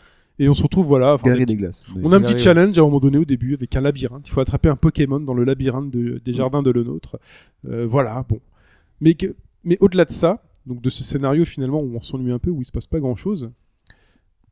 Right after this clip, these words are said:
Speaker 1: Hobbs.
Speaker 3: Non, mais c'est pour combler un petit peu ça quand même. Enfin, tout le long de ce, ce truc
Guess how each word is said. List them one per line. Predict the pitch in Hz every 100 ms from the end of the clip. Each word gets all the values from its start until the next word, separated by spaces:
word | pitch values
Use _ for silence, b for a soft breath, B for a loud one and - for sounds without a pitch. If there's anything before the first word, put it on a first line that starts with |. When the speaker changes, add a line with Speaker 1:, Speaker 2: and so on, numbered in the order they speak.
| _
Speaker 1:
Hobbs. | 160 170 135 120 _
Speaker 3:
Non, | - 180
mais | 175
c'est | 165 147
pour | - - 160
combler | - 170 190
un | 165
petit | - 135
peu | - 127
ça | - 170
quand | 156
même. | 160 156
Enfin, | -
tout | -
le | 156
long | 170 170
de |
ce, | - 127 120
ce | 113
truc | 120 -